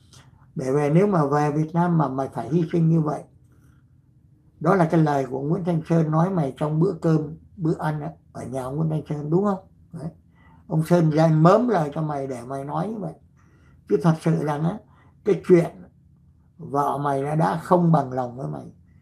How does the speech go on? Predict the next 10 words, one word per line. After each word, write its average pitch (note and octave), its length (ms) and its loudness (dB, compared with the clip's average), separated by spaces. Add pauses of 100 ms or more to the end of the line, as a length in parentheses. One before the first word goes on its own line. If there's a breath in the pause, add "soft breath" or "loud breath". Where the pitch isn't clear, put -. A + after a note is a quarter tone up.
(160 soft breath)
ngay E3 580 0
từ B2+ 420 -2 (800)
Tết F#3+ 240 -2
năm C#3+ 200 -2
hai C#3 240 -4
nghìn B2 260 -10
không C#3 240 -14
trăm C3+ 200 -6
mười A#2+ 120 -10
tám. C3+ 280 -6